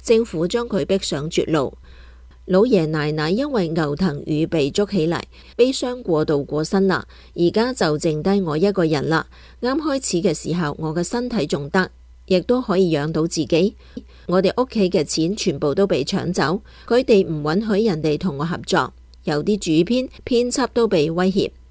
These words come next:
唔敢理我，將我拉黑。我而家經濟非常困難，處於非常危急嘅時刻。如果我賺唔到錢，就可能會死。最後可可話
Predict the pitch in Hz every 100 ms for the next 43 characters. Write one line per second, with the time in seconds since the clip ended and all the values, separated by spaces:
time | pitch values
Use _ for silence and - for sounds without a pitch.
0 | - - 160 160 165 240 185 165 165 147
1 | 190 - - - 220 208 143 156 185 190
2 | 208 - - - - - 247 190 165 226
3 | 269 277 254 151 - 180 190 139 147 180
4 | 160 135 - - - - - 180 185 220
5 | 233 - 254 262 147 - 143 95 190 190
6 | 151 - 160 185 185 - - - 180 180
7 | 269 226 185 170 139 135 143 190 185 165
8 | 220 - 165 165 175 165 135 151 - 135
9 | 202 - - - - - - 233 247 220
10 | 170 170 190 185 151 185 127